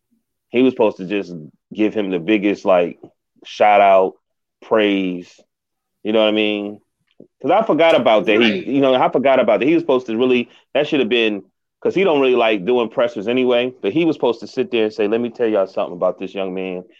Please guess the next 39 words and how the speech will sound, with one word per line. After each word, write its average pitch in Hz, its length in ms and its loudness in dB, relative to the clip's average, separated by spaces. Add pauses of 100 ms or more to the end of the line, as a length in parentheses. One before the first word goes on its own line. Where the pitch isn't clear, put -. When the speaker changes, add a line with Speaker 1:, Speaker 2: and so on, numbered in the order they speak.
(160)
Speaker 1:
and 90 120 -8
blah, 120 180 4
blah, 120 140 4
blah, 110 180 4
blah, 104 140 4
blah, 101 200 2
blah, 95 120 4
blah, 95 180 2
blah, 92 140 2
blah. 87 240 0
And 85 80 -8
he 120 100 -2
deserves 98 540 -2
that. 80 160 -10 (480)
You 104 80 -2
know 117 120 2
what 117 100 4
I 113 40 2
mean? 117 360 -2 (720)
Speaker 2:
Right. 311 320 -8
Speaker 1:
You 156 80 -2
know 214 100 2
what 214 80 4
it 190 40 4
reminds 147 360 2
me 151 140 2
of, 143 180 0
too? 160 340 0 (220)
It 120 80 -4
Speaker 2:
Mm-hmm. 123 80 4
Speaker 1:
reminds 143 420 0
me 131 180 0
of, 104 400 0 (880)
um, 92 560 -2
how 110 200 0
Phil 131 440 0
felt 107 300 -2
about 95 280 0
Kobe. 98 440 -4